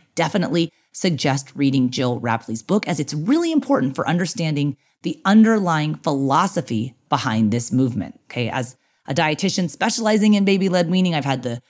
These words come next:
good fortune to interview Jill a number of times on this podcast. If you go to the website or for our show, B L W podcast dot com,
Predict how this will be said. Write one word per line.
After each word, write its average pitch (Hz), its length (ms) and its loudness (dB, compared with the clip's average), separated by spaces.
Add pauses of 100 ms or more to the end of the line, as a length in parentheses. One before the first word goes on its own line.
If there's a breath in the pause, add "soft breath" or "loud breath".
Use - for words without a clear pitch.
(140)
good 208 160 2
fortune 180 440 -2
to - 260 -8
interview 277 340 6
Jill 247 300 2
a 165 100 -2
number 220 320 2
of 240 80 -2
times 226 240 2
on 185 80 -4
this 202 160 -2
podcast. 196 480 0
If - 140 -8
you 143 60 0
go 156 140 0
to 151 120 0
the 147 80 -6
website 135 500 -4
or 127 220 -8
for 156 100 -2
our 135 140 2
show, 156 260 2
B 170 160 0
L 170 100 4
W 160 220 0
podcast 139 480 -4
dot - 220 -12
com, 269 340 4